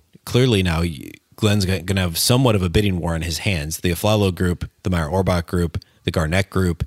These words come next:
If the Wilfs re-enter the picture, that's four. Um,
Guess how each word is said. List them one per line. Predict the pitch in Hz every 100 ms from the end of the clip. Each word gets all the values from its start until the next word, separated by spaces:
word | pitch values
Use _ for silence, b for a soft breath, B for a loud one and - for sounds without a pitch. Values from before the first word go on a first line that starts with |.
| B B B B -
If | 98 -
the | 87
Wilfs | 98 98 -
re-enter | 98 95 87
the | 92
picture, | 82 90 - 87
that's | 85 95 -
four. | - 113 82 78 80 -
Um, | 92 85 82 80